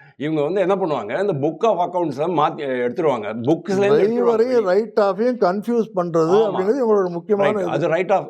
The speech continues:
Speaker 1: அ-, இவங்க தான் ஆரம்பிச்சது. ரெண்டாயிரத்தி எட்டுல விவசாயிகள் கடன் தள்ளுபடின்னு ஆரம்பிச்சாங்க. அதுக்கப்புறமா சிறு குறு, அ, தொழில் கடன்களெல்லாம், அ, தள்ளுபடி ஆரம்பிச்சாங்க.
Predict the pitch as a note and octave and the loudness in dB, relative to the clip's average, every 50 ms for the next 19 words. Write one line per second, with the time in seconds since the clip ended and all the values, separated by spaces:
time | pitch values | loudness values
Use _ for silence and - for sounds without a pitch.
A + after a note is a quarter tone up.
0 | - - B2 B2 - - C#3 C#3 D3 F3 F3 F#3 F#3 G#3+ G#3 F3 D#3 E3 F3 E3 | -10 -12 -12 -12 -10 -6 -4 0 2 2 4 4 2 2 2 0 0 0 0 -2
1 | C#3 G#2+ A2+ G2+ F2 F2+ F2+ F#2 B2+ C#3+ D#3+ F3+ F#3 F#3 E3 - C#3+ C3+ A#2+ A2+ | -2 -4 -6 -8 -8 -10 -10 -6 -2 0 2 2 2 2 0 -2 -4 -4 -4 -4
2 | D3+ B2+ F#2 F#2 A#2+ D3+ D#3 C3 D3 D#3+ F#3+ F3+ E3 F#3 F#3 F#3 F3 F3 E3+ E3+ | -4 -4 -4 -2 -4 -4 0 0 0 0 0 0 2 2 2 2 2 0 0 0
3 | E3 C3+ B2+ D3 D3+ E3+ F3+ D3+ D3 D3 D3+ D3 C3+ C3+ C#3+ D#3+ E3+ D#3 C#3 D3 | -2 0 0 0 2 2 2 0 0 0 0 -2 -2 -2 -2 -2 -2 0 0 2
4 | E3 E3 C#3+ B2+ B2 G#2+ F#2+ G2 A#2 D#3 G3+ A3 - - - - - - - - | 2 0 0 0 -4 -4 -4 -2 0 0 -2 -2 -6 -12 -20 -20 -20 -20 -2 0
5 | C3+ E3 F3 F3+ F3+ E3 D3+ D#3+ F3 G3+ G#3+ G3+ - E3 F3 F#3+ G3 D#3+ F3+ F3+ | 0 2 2 2 0 0 -2 -2 0 0 0 0 0 0 0 2 2 0 0 0
6 | F#3 F3+ F3 F3 E3 E3 D#3+ D#3 D#3 D3+ D3 C#3+ C#3+ C#3 C#3 B2+ G#2+ - C#3 C#3 | 0 2 2 2 2 0 0 2 2 2 2 2 2 0 -2 -4 -6 -8 -8 -6
7 | C#3 C3+ A#2 - D3+ E3 F3+ F#3+ F3 C#3 D#3+ D3+ D#3 D#3 D3 C#3+ C#3 D3+ F3+ G3 | -6 -6 -2 0 0 2 2 2 2 0 -2 -2 -2 -2 0 0 0 0 0 -2
8 | F#3 E3+ D#3 C#3+ B2+ B2 - B2+ B2+ C3+ C3+ C3 A2+ C#3 C#3+ D#3 D#3+ E3 E3 D#3+ | -2 -2 -2 -4 -4 -6 -8 -10 -8 -6 -6 -6 0 0 0 0 0 0 0 0
9 | D3 C#3 C3+ C3 C3 B2 B2+ C#3 D#3 D#3 C#3 A#2 B2+ A#2+ G#2+ G#2 A#2+ D#3 G3 G3+ | 0 0 0 0 -2 0 0 0 0 0 -2 -2 -4 -4 -4 0 0 0 0 -2